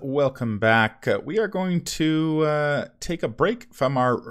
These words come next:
regularly scheduled, uh, content here to discuss the new F A Q for the Arkham Horror L C G that, uh,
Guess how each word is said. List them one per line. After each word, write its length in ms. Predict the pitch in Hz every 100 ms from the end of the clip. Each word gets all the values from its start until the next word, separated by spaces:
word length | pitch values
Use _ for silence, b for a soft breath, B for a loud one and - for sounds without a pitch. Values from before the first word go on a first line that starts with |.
| 101
regularly 680 | 92 120 165 143 127 117
scheduled, 800 | 98 - - 117 113 104 95 82
uh, 200 | 90 85
content 680 | - - 117 117 - 110 95
here 420 | - 113 117 104
to 260 | - - 101
discuss 640 | 87 85 - 139 190 185 -
the 400 | 104 107 95 87 -
new 440 | 90 139 254 262 -
F 260 | 165 175
A 160 | 127 131
Q 340 | - 135 143
for 160 | 120 85
the 120 | 80
Arkham 320 | 78 73 73
Horror 240 | 76 80 -
L 160 | 80
C 260 | 73 - 76
G 340 | 71 78 76 73
that, 380 | 73 69 -
uh, 100 | -